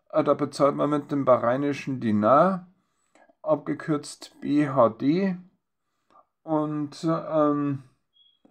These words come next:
da entspricht ein Yin Yuan Asadi, äh, sechzig Komma fünfundsiebzig, äh, beziehungsweise drei Viertel B H D,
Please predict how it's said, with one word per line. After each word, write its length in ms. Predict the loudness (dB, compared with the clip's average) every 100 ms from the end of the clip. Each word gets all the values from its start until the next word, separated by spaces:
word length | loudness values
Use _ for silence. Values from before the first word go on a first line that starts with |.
| _ 2
da 200 | 2 2
entspricht 480 | -8 -4 -4 -4
ein 480 | -6 -4 -4 -6 -4
Yin 480 | -2 0 -2 -6 -12
Yuan 520 | -4 0 4 2 0 -4
Asadi, 800 | -2 0 -2 -2 -4 -2 -4 -6 -20 -20 -20 _
äh, 240 | -2 -2 -2
sechzig 840 | -6 -4 -4 -6 -8 -2 -2 -4
Komma 320 | -6 -4 -2
fünfundsiebzig, 1300 | -4 -4 -4 -4 -4 -6 -6 _ -10 -4 -2 -4 -8 -10 -10 -14 -4
äh, 380 | 0 2 0 -2 -8 _ _ _ _
beziehungsweise 680 | -20 -10 -8 -6 -4 -4 -4
drei 220 | -2 -4
Viertel 340 | -2 -6 -4 -6
B 380 | -4 -2 -2
H 160 | 0 -4
D, 500 | -4 -2 0 0